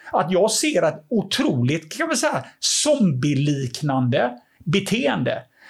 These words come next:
Liksom lite grann som en masspsykos, lite grann kan man säga. Det kan låta tufft, men så är det.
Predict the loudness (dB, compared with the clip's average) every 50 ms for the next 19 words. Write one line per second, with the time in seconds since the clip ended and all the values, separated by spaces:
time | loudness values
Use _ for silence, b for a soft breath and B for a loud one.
0 | B B B -2 0 2 2 2 2 2 2 2 2 2 2 2 2 2 2 2
1 | 2 4 4 4 4 4 2 0 -2 -2 -2 -4 -4 -4 -2 -2 0 0 -2 -2
2 | -2 0 0 2 4 4 2 2 2 0 -2 -4 -4 -2 -2 -2 0 0 0 0
3 | 2 0 0 0 0 0 0 0 2 2 2 2 2 0 0 0 0 0 2 2
4 | 2 0 2 2 2 2 2 0 -2 -2 -2 -4 -10 -12 b b b b b b
5 | 2 2 4 2 2 0 0 0 0 0 0 2 0 0 0 0 -2 -4 -4